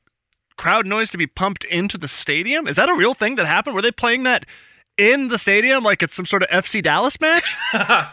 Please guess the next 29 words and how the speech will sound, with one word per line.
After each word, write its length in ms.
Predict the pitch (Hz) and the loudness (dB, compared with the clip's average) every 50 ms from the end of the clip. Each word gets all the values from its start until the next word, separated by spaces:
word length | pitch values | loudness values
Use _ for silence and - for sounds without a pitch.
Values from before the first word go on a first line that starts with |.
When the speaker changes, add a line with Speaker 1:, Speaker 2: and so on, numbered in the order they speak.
| - 302 320 311 285 - | -12 -12 -10 -10 -4 -2
Speaker 2:
It's, 260 | - 202 202 - - | 0 0 0 -2 -2
uh, 260 | 214 202 196 185 - - - 175 - | 2 4 4 4 2 0 -6 -12 -6
I, 240 | - 175 196 170 - - | -2 -2 -2 -2 -2 0
I 140 | 170 185 190 | 0 2 2
think 220 | - 254 320 - | 2 -2 -2 -2
they 140 | - 381 254 | -2 -2 -2
were, 560 | 165 135 135 160 180 143 113 110 117 127 - - 147 | -2 -2 0 2 2 2 2 0 -2 -4 -4 -4 0
and, 480 | 143 143 147 139 135 135 131 131 131 - | 2 2 2 2 2 0 -2 -4 -8 -8
um, 460 | - 139 135 131 131 127 120 127 131 - | -4 -2 0 0 0 0 -2 -6 -6 -4
and 200 | 156 147 147 151 | -4 -2 -2 0
what's 160 | 156 156 156 | -2 -2 -2
funny 200 | - 208 226 220 | 0 0 2 2
is 120 | 160 131 156 | 0 0 0
I 100 | 147 143 | -2 -2
think 160 | 165 185 185 | -2 -4 -4
that 120 | 220 196 | -4 -2
they're 100 | 190 175 | -2 -2
gonna 200 | 156 156 156 160 | -2 -2 -2 -4
do 160 | 147 139 143 | -4 -4 -6
the 100 | 139 135 | -6 -6
same 420 | - - 139 131 147 147 127 120 120 - | -6 -2 -2 0 0 -2 -2 -4 -6 -6
at 260 | 120 120 120 120 120 | -4 -4 -4 -4 -6
CenturyLink 600 | - - 139 131 - 139 117 110 110 107 107 - _ | -6 -6 -8 -6 -6 -8 -8 -8 -10 -12 -14 -16 _
when 180 | - 120 110 107 | -12 -12 -10 -8
it, 160 | 110 - - | -10 -10 -10
when 140 | 127 113 110 | -10 -10 -10
it 80 | 110 | -10
comes 200 | - 110 107 104 | -12 -14 -14 -10
back, 320 | - 131 156 143 - _ | -6 -6 -6 -6 -6 _